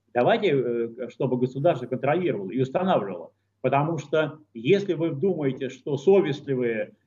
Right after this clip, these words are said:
владельцы, э, нефтяных компаний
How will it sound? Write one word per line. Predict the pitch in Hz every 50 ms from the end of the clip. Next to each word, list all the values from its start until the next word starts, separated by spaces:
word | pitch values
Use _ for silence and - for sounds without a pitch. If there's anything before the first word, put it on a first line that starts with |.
| _ _
владельцы, | - 127 143 156 156 151 180 175 147 127 120 - 135 127 120 113 104 - - _ - - _
э, | - 110 110 110 110 110 107 107 107 107 107 107
нефтяных | 113 135 139 143 - 151 147 147 139 147
компаний | 151 143 139 139 156 147 131 120 110 110 107 104 -